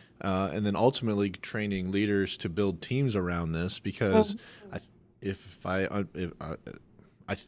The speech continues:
Speaker 1: I think if you have two people that have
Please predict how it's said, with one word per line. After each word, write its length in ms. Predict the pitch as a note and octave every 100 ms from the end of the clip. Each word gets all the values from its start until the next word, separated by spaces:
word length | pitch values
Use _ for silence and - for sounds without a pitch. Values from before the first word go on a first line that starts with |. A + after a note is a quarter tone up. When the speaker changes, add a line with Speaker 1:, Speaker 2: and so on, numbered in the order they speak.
| -
Speaker 1:
I 40 | -
think 640 | - - F3 F#2 B2 - - - - - - _ -
if 200 | - -
you 100 | B2
have 180 | A#2 -
two 240 | - D#3
people 380 | D#3 C3 B2 A2
that 160 | G#2+ -
have 300 | G2+ G#2